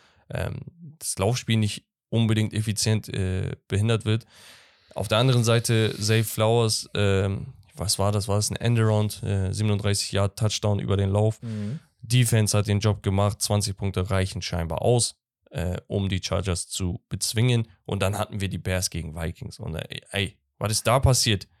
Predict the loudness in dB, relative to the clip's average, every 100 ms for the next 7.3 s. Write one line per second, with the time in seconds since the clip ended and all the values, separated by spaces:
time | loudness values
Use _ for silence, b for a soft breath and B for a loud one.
0 | b b b 0 2 4 4 2 2 0
1 | -8 -10 -12 -12 0 0 0 2 4 4
2 | 2 0 -2 2 2 2 2 2 2 0
3 | 0 0 2 2 0 b b b _ 0
4 | 2 2 2 2 4 4 2 -2 _ _
5 | 0 2 4 2 0 2 2 2 -2 -2
6 | 0 0 -2 -2 -2 0 0 0 -2 -4
7 | 0 0 0